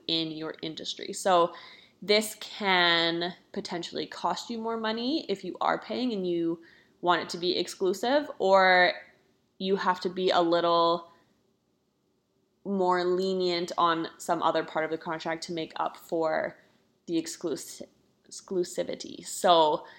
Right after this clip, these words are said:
whether that's sending more product or having the influencer be a little more creative or doing less posts or something,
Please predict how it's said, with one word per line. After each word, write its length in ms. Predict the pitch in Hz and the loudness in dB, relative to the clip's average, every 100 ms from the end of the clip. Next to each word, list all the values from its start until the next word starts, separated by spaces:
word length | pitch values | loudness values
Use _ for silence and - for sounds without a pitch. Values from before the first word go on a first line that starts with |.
| _ | _
whether 220 | 190 190 | 6 8
that's 320 | 185 170 160 - | 8 8 6 0
sending 240 | 170 165 | -4 -4
more 140 | 160 | -6
product 500 | - 269 247 240 240 | 0 4 6 6 4
or 80 | 196 | 0
having 480 | 196 175 170 170 165 | 0 0 -2 -2 -4
the 280 | 165 160 156 - | -2 -2 -2 -6
influencer 480 | 170 170 160 170 165 | -8 -8 -6 -6 -4
be 120 | 165 | -4
a 40 | |
little 180 | 160 160 | -4 -4
more 140 | 160 | -8
creative 560 | 156 - 202 202 196 185 | -8 -2 2 6 4 2
or 180 | 170 165 | 0 -2
doing 260 | 160 160 | -4 -10
less 180 | 156 170 | -10 -12
posts 300 | - 214 240 | -6 -4 -2
or 60 | 254 | -4
something, 440 | 269 277 320 330 | -4 -2 0 -2